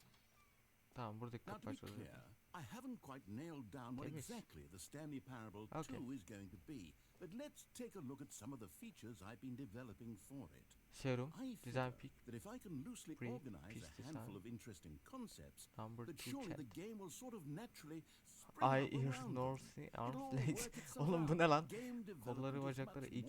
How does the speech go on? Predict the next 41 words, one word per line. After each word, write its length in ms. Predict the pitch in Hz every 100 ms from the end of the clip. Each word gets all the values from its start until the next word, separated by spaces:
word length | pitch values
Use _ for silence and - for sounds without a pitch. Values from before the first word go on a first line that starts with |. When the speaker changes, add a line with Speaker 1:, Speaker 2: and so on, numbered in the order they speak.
| 160
Speaker 1:
iki 140 | 139 104
Speaker 2:
of 0 |
a 60 |
Speaker 1:
kol, 220 | - 135
Speaker 2:
fuzzy 140 | 147 -
Speaker 1:
iki 200 | 95 107
Speaker 2:
magic 260 | 127 113 127
Speaker 1:
bacak, 100 | 135 - -
Speaker 2:
than 100 | 139
Speaker 1:
iki 140 | -
Speaker 2:
anything 340 | 135 117 104
Speaker 1:
göz, 120 | 113 113
Speaker 2:
scientific 400 | 90 87 120 110
Speaker 1:
iki 160 | - 117
Speaker 2:
or 100 | 113
Speaker 1:
burun 140 | 113
Speaker 2:
logical, 300 | 110 117 - 78
really. 160 | 117 151 - -
Speaker 1:
falan, 320 | 113 113 117
iki 300 | 110 120 113
delik 300 | 120 120 -
burun 200 | 117 120
deliği 200 | 107 107
falan 320 | - 113 113
böyle 120 | 110
yapmışlar. 420 | 123 107 - - 120
Manyak 440 | 107 113 123 -
manyak 220 | 113 110
bir 60 | -
şeyler 220 | 107 107
yapmışlar. 440 | 101 - - - - - - - - - - - - - - - - -
Hmm, 280 | 123 113 113
deli 260 | 131 143
deli. 400 | 135 123 117 104 110
Ne 80 | 123
yazmış 500 | 160 143 127 131 -
buraya? 260 | 127 156 156 - - - - - -
Investor 540 | 120 117 117 120 -
Showcase. 580 | 127 - 110 - 107 -
Okey. 340 | 110 - 113 107 - - - - - - -
İki. 280 | 120 117